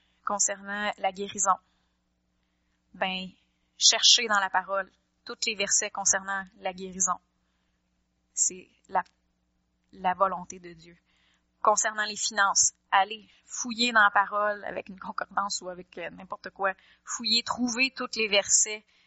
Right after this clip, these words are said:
concernant les finances, la prospérité. Quel autre exemple que je pourrais donner, hein ? Il y a d'autres choses qu'on peut demander dans notre vie.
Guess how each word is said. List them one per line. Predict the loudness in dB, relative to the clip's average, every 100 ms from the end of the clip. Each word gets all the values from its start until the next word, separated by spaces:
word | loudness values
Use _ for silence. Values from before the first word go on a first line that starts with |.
| _
concernant | -2 0 0 -2 -2 0 -2
les | -4 -2
finances, | -2 0 2 2 6 6
la | 4
prospérité. | 0 0 0 0 -14 -20 -20 -20 _ _ _ _ _ _ _ _ _ -6
Quel | -2 0
autre | -2
exemple | -6 -8 -12 -6
que | -4
je | -4
pourrais | -6 -8
donner, | -8 -8 -12 -8
hein ? | -8 -8
Il | -14 -18 -20 -20
y | -18
a |
d'autres | -16 -6
choses | -4 -4
qu'on | -8 -10
peut | -10 -4
demander | -2 0 -2 -4 -6
dans | -6
notre | -6 -14
vie. | -20 -18 -14 -14